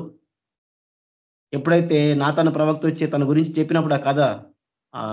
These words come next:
గొర్రె పిల్లల కథ చెప్పినప్పుడు, నాతాను ప్రవక్త వచ్చి ఆ కథ చెప్పిన చోట, నిశ్చయముగా అతను మరణానికి పాత్రుడు, దావీదు మరణానికి పాత్రుడు, కానీ దేవుని ద్వారా కనికరించబడ్డాడు.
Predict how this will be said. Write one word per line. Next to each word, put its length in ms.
గొర్రె 200
పిల్లల 260
కథ 200
చెప్పినప్పుడు, 460
నాతాను 380
ప్రవక్త 300
వచ్చి 140
ఆ 120
కథ 160
చెప్పిన 260
చోట, 100
నిశ్చయముగా 460
అతను 220
మరణానికి 440
పాత్రుడు, 360
దావీదు 260
మరణానికి 400
పాత్రుడు, 380
కానీ 240
దేవుని 400
ద్వారా 300
కనికరించబడ్డాడు. 1160